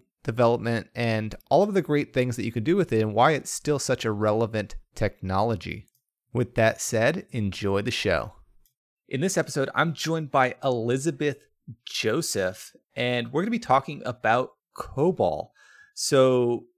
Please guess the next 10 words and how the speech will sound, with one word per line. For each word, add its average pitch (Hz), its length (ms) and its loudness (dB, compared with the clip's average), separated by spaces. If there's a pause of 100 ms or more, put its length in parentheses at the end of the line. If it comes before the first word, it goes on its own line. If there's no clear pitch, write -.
(320)
before 160 300 2
we 202 80 4
get 196 140 0
into 175 120 -2
the 139 120 -2
core 147 280 -2
material 135 440 -4
of 117 100 -4
this 135 140 -6
particular - 760 -6